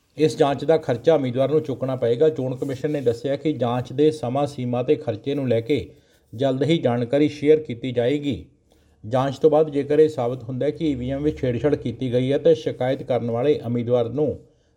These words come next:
ਜਾਂਚ ਦਾ ਪੂਰਾ ਖਰਚਾ ਵਾਪਸ ਦਿੱਤਾ ਜਾਏਗਾ।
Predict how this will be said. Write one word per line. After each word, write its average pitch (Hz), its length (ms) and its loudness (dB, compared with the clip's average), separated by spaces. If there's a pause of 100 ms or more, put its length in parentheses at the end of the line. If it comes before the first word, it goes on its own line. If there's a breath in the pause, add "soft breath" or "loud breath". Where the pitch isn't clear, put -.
(140)
ਜਾਂਚ 127 320 0
ਦਾ 147 140 4
ਪੂਰਾ 143 320 2
ਖਰਚਾ 131 440 0 (140)
ਵਾਪਸ 123 400 0
ਦਿੱਤਾ 120 280 -4
ਜਾਏਗਾ। 120 560 2